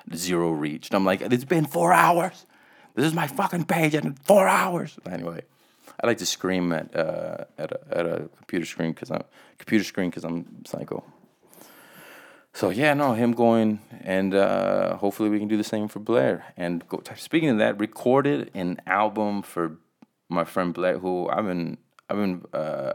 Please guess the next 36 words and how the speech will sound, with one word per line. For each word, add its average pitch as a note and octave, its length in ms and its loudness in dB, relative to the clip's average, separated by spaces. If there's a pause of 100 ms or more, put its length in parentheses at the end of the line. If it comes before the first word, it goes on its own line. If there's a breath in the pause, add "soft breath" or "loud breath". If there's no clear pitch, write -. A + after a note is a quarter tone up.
(760 soft breath)
putting G#2+ 240 0
him G2+ 100 0
on F#2 120 0
my E2+ 120 0
show F2+ 320 -2
since E2 300 -10
two G#2 220 -6
thousand E2 520 -2
ten. E2 300 -4
Since B2 180 -10
I A2 80 -8
started, F2 540 0
I've E2 320 -10
been D#2+ 140 -6
putting E2+ 220 -4
him D#2 260 -4 (340 loud breath)
on - 200 -4
every F#2+ 300 2
single, F#2 400 -4
pretty F#2+ 240 -4
much F#2 220 -2
every F#2 180 -2
show F2+ 220 -2
that E2 100 -2
I D#2+ 60 0
can. D#2+ 380 -4 (460 loud breath)
And E2 240 -2
so E2 440 2
he's D3 260 -4
one, A2+ 220 2
actually A#2+ 260 2
one A2+ 80 4
of G#2+ 60 2
the F#2 80 -2
only G#2 220 2
dudes F2 440 -4